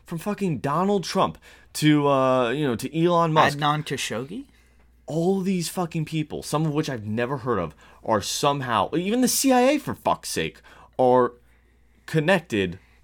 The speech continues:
Speaker 2: To
Speaker 1: with Agora
Speaker 2: Agora.
Speaker 1: financially.
Speaker 2: What the hell?
Speaker 1: And there's Ray Rivera through Porter Stansberry.
Speaker 2: Porter Stansberry is connected to Agora?
Speaker 1: Uh, directly d-, uh,
Speaker 2: Goddamn.
Speaker 1: connected. Like, you look at this whole branch,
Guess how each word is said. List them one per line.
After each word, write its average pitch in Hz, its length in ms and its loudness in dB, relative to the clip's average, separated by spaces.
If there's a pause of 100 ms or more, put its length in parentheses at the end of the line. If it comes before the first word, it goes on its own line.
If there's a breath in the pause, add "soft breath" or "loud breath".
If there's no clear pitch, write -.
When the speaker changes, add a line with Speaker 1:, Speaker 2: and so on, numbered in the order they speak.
(100)
Speaker 2:
To 104 120 -2
Speaker 1:
with 117 140 0
Agora 104 400 0
Speaker 2:
Agora. 180 100 0
Speaker 1:
financially. 165 540 -2
Speaker 2:
What - 120 -16
the - 80 -16
hell? - 600 -8
Speaker 1:
And 90 200 -2
there's 101 240 0
Ray 131 140 2
Rivera 156 540 4
through 101 320 -4
Porter 95 360 -4
Stansberry. 82 760 -8 (120)
Speaker 2:
Porter 226 240 4
Stansberry 196 400 0
is 170 120 -2
connected 165 380 -8
to 139 100 -6
Agora? 135 440 -6 (540)
Speaker 1:
Uh, 120 60 -2
directly 101 760 0 (240)
d-, - 140 -12
uh, - 60 -6 (140)
Speaker 2:
Goddamn. 123 360 -6
Speaker 1:
connected. 78 420 -8
Like, 87 160 -8
you 120 80 -2
look 135 220 2
at 113 80 -12
this 127 140 0
whole 123 120 0
branch, 107 420 0